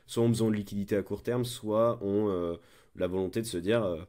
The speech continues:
enfin, ou ont le, font le, plutôt le pari de se dire, euh, « Ah voilà, l'airdrop d'Hyperliquid, il est beaucoup trop, euh, surcoté aujourd'hui. » Euh, je vends maintenant mes points et au,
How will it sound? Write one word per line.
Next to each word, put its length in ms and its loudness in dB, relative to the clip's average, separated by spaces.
enfin, 100 0
ou 220 -2
ont 100 0
le, 300 -4
font 240 0
le, 100 0
plutôt 240 -4
le 80 0
pari 260 0
de 120 -2
se 80 -6
dire, 180 2
euh, « 180 2
Ah 180 -8
voilà, 200 -4
l'airdrop 320 -4
d'Hyperliquid, 640 -4
il 120 -2
est 100 0
beaucoup 440 -2
trop, 380 0
euh, 160 2
surcoté 520 -4
aujourd'hui. » 580 -2
Euh, 480 0
je 120 -8
vends 160 2
maintenant 400 2
mes 100 2
points 400 0
et 100 2
au, 240 -2